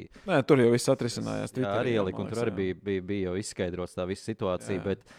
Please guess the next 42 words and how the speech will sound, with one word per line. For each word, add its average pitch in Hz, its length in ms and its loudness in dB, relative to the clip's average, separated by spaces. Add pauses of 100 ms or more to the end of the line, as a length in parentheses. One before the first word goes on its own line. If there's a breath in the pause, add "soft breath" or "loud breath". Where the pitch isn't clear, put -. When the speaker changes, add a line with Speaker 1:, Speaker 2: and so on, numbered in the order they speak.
(220 loud breath)
Speaker 2:
ā, 107 240 -8
bet, 113 240 -2
ā, 123 160 4
šeit 160 280 0
es 127 80 -2
gribētu 123 320 0
teikt 127 240 -4
par 117 120 -6
to, 147 200 0
ka, 117 300 0 (320)
ā, 117 260 -4
kāds 151 280 0
to 123 80 2
bija 107 160 -2
pamanījis, 170 580 -4
ā, 98 300 -4
Speaker 1:
Jā. 107 160 -6
Speaker 2:
no-, 101 60 -10 (100)
nobildējis 165 720 -2
un 127 320 -2
ielicis, 143 840 -2
ā, 117 160 4 (640)
acīm 127 280 -2
redzot, 120 320 0
kāds 113 240 2
līdzjutējs, 127 720 -2
es 131 160 -8
neredzēju 104 320 0
oriģinālo. 87 540 -4 (580 soft breath)
Un 120 240 0
tik 175 240 -4
ļoti 214 400 2
daudz 139 400 2
bija 107 240 0
pārķēruši 120 720 2
to 104 220 2 (100)
un 117 240 -2
pilnīgi 160 400 0
pārliecināti, 131 560 0
ka 120 80 0
jābūt 101 320 0
sodam, 110 400 0